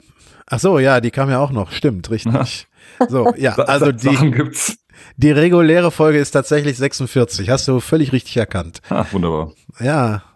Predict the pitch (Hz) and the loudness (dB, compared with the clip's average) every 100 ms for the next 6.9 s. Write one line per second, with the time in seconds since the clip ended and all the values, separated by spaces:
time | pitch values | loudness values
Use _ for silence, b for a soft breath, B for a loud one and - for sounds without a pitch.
0 | b 127 127 104 98 B B B 185 214 | b -4 0 -2 -4 B B B 0 0
1 | - 165 165 - 131 151 220 180 143 135 | 0 2 2 0 0 0 2 0 2 2
2 | 180 208 180 175 190 160 147 156 - - | 2 2 0 2 2 0 -2 -2 -4 -12
3 | 135 131 135 127 139 151 143 147 220 - | -4 0 0 0 0 0 0 -2 -2 0
4 | 131 123 113 117 110 104 98 104 107 123 | 0 2 2 2 0 -2 -2 -2 0 -2
5 | 123 113 110 127 - - 175 196 107 101 | -2 -2 0 0 -2 0 0 0 -2 -2
6 | 95 92 98 113 95 104 113 143 208 | -2 -4 -6 -8 -4 0 2 2 -2